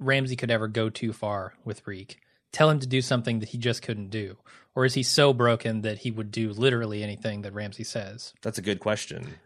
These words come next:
Speaker 1: I mean, he has done some pretty horrible things. He goes into, you know, Moat Cailin fully knowing what Ramsay's gonna do.
Speaker 2: Uh-huh.
Speaker 1: Uh, although, eh, maybe not. Maybe he doesn't realize what, I,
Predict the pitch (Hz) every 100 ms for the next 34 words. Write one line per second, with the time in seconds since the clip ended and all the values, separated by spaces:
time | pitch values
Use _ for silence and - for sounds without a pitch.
0 | - 127 151 190 170 175 156 143 160 147
1 | 151 123 123 156 110 113 127 135 127 135
2 | 120 139 123 117 110 156 113 95 120 117
3 | - 147 123 117 113 - 147 180 180 180
4 | 131 120 117 - - _ _ _ _ 123
5 | 123 135 123 113 127 110 135 101 92 -
6 | 98 85 78 76 _ _ _ 175 220 240
7 | 247 247 240 220 226 220 240 233 240 185
8 | 123 98 107 - _ - 170 151 214 190
9 | 180 156 131 135 123 117 117 117 - -
10 | _ _ _ _ _ _ _ _ _ -
11 | - 196